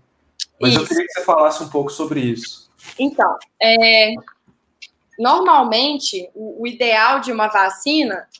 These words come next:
Speaker 2: é, é você procurar o que tem em comum, se existirem realmente, né, é, mais de um tipo, no caso do coronavírus, até agora não tem sido registradas muitas mutações, né?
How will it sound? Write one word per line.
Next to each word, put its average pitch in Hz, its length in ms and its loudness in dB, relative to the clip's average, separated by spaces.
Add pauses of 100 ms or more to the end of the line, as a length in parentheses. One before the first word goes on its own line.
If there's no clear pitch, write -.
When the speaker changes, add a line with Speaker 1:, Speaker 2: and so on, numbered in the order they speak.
Speaker 2:
é, 202 600 0
é 202 40 -10
você 240 520 0
procurar 269 680 2
o 277 40 -6
que 320 140 -4
tem 294 240 0
em 311 60 -4
comum, 339 540 -2 (540)
se - 240 -8
existirem 277 680 0
realmente, 202 640 -2
né, 208 340 -6
é, 185 400 -4
mais 214 280 0
de 226 80 -6
um 214 100 -8
tipo, 247 400 -4
no 208 140 -4
caso 202 280 2
do 208 60 -8
coronavírus, 214 680 0
até 233 180 0
agora 233 500 4 (360)
não 247 200 2
tem 311 220 2
sido 277 220 -2
registradas 254 800 0
muitas 254 420 -4
mutações, 277 800 -4
né? 196 240 -8